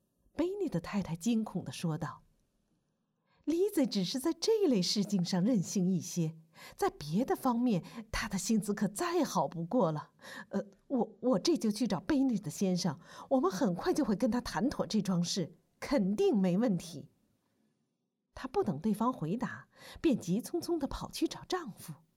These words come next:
一冲进书房便大叫起来：“哦，贝内特先生，你快出来一下，我们家里都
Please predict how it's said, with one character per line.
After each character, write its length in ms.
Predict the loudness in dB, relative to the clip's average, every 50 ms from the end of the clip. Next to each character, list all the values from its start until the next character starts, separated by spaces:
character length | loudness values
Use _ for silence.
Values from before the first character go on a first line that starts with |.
| _ _ _ _ -20 -20 -20 -20 -12 _ -2 0
一 100 | 0 0
冲 240 | 0 0 0 0 0
进 140 | 0 0 -2
书 280 | -2 -2 -4 -4 -4
房 360 | -4 -4 -4 -4 -4 -6 -10 -14 -8 _
便 120 | 0 0 0
大 280 | 0 -2 -4 -4 -6
叫 160 | -4 -4 -4
起 260 | -4 -4 -6 -6 -6 -6
来 220 | -8 -10 -16 -20 _ _ _ _ _ _ _ _ _ _ _ _ _ _ -20 -20 -14 -8 -6 -2 0
：“哦， 500 | 0 0 2 2 0 2 2 2 4 4
贝 360 | 2 2 2 4 4 4 4
内 160 | 4 4 2 2
特 120 | 2 0
先 300 | 0 2 2 2 2 2
生， 240 | 2 0 0 0 -2 -8 -16 -16 -16 -14 -4 -2
你 100 | 2 6
快 260 | 6 6 6 4 2
出 460 | 2 0 -2 -2 -2 -2 0 2 2
来 180 | 2 4 4 4
一 180 | 4 4 2 2
下， 320 | 2 2 2 2 2 0 -4 -10 -14 -6 -2 0
我 80 | 0
们 120 | 2 0 0
家 240 | 0 0 0 2
里 140 | 2 0 2
都 160 | 2 2 0